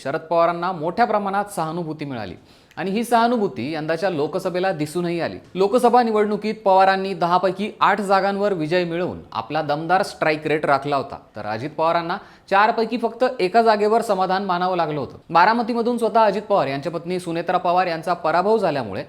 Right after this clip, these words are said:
अजित पवार मात्र बॅकफूटवर गेल्याचं इथं दिसून आलं होतं. अजित पवार यांच्या लोकसभेतल्या झालेल्या अवस्थेबद्दल सगळीकडे चर्चा केली गेली.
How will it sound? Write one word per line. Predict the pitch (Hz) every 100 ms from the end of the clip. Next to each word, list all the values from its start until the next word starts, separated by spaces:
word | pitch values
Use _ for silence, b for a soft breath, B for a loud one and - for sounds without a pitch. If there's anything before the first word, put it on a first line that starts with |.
| B B -
अजित | 165
पवार | 220 220 226
मात्र | 220 220
बॅकफूटवर | 233 180 - - 208 220
गेल्याचं | 202 202 202
इथं | 202 196
दिसून | 175 175
आलं | 165 143
होतं. | 123 - - _ _ _
अजित | 101 135 147
पवार | 156 165
यांच्या | 160 160 170
लोकसभेतल्या | 170 175 196 208 202 214
झालेल्या | 190 196 202
अवस्थेबद्दल | 185 190 196 190 127 156
सगळीकडे | 170 175 185 202
चर्चा | 202 175 -
केली | 185 180
गेली. | 180 143